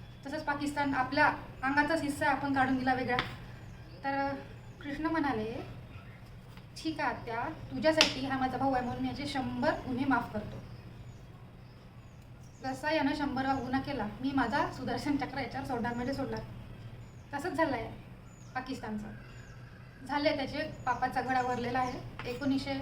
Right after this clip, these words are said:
सत्तेचाळीस पासून वेगळा झाला, त्यापासून तो कांडवर कांड करतोय.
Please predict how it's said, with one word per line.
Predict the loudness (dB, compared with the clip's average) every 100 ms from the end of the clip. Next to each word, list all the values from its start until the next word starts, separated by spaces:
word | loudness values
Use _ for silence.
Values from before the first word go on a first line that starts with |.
| -6 -10 -12 -8
सत्तेचाळीस | -6 -4 -2 0 0
पासून | 0 0
वेगळा | 0 2 4
झाला, | 4 2
त्यापासून | 2 0 0 0 0
तो |
कांडवर | 0 2 2 2 0
कांड | 4 6 6 6
करतोय. | 2 0 -4